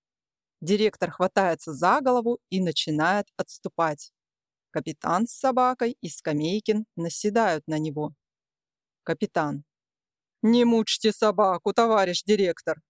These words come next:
Дайте собаке дебют!» Скамейкин. «Меня такси ждёт, я специально отпуск взял, чтобы жениться. А вы мне срываете свадьбу!»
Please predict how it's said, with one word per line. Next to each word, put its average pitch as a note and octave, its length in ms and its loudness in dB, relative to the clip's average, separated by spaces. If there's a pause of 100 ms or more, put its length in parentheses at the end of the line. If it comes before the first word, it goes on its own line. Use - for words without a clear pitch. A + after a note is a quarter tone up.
(100)
Дайте A3 480 2
собаке G3+ 500 2
дебют!» E3+ 540 -2 (840)
Скамейкин. D#3 680 -4 (460)
«Меня A3+ 320 4
такси D4 380 0
ждёт, G3+ 440 2
я A3 200 2
специально C4 540 2
отпуск G3+ 400 -2
взял, F3+ 260 2
чтобы G3 300 -4
жениться. G3 540 0 (420)
А G3 180 4
вы G#3 120 4 (120)
мне F#3+ 260 0
срываете A3+ 520 2
свадьбу!» E3+ 540 0